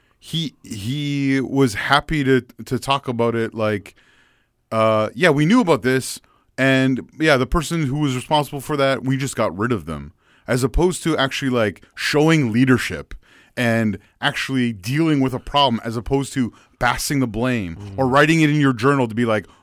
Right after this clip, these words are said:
Speaker 1: "Oh, when we let this person go, we can come back to this and say, 'This is one of the reasons.'" And you can run an organization that way. That's fine. But, uh,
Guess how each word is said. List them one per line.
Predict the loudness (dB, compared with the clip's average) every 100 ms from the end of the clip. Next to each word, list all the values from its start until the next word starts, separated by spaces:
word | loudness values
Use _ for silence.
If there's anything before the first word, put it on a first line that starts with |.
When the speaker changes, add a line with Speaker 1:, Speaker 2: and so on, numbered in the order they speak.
| 0
Speaker 1:
"Oh, | 2
when | 2 2
we | 0
let | 0 0
this | -2 -2
person | -4 -4 -6
go, | -4 -4 -6 _ -4
we | -4
can | -2 -6
come | -4 -2
back | -2 -4 -6
to |
this | -6 -4
and | -6
say, | -2 -4
'This | -4 -2 -2 0
is | -2
one | 0 0
of | 0
the |
reasons.'" | 0 -2 -2 -8 -10 -20 -6
And | 4
you | 4
can | 4 2
run | 4 4 2 0
an | -4 0 2
organization | 2 2 0 -4 -4
that | -4
way. | -2
That's | 0 -2
fine. | -2 -2 -2 -8 -18 _ _ _ 0
But, | 2 2 _
uh, | -14